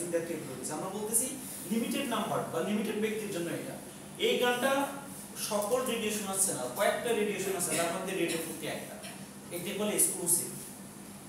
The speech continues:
আপনার জন্য exclusive মানে এই প্রোডাক্ট বা এই পণ্যটা কয়েকজনের জন্য বানানো হচ্ছে, তার মধ্যে আপনি একজন। এই,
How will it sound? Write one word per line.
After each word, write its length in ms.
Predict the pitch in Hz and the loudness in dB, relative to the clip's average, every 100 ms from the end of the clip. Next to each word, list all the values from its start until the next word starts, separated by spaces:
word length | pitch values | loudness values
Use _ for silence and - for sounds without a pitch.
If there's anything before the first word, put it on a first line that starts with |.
| - - 160 | -14 -8 -4
আপনার 200 | - 226 | -2 0
জন্য 120 | 254 247 | 2 6
exclusive 380 | 247 240 240 240 | 6 6 4 4
মানে 120 | 247 269 214 226 | 0 0 0 0
এই 80 | - - | 0 -2
প্রোডাক্ট 460 | 214 208 208 214 208 | -4 4 6 6 4
বা 60 | 190 | 0
এই 60 | 196 196 | 0 -2
পণ্যটা 360 | 196 202 - - - - 220 | -2 -4 -4 -4 -4 -6 -2
কয়েকজনের 460 | 214 208 220 226 233 | 0 0 0 0 0
জন্য 140 | 226 196 | 0 0
বানানো 220 | 196 196 | 0 0
হচ্ছে, 160 | 202 226 - | 0 0 0
তার 100 | 175 | -2
মধ্যে 140 | 175 170 | 0 0
আপনি 120 | - - | 0 -4
একজন। 220 | - - - - - - - - - | -6 -8 -10 -10 -12 -12 -12 -14 -12
এই, 60 | - | -6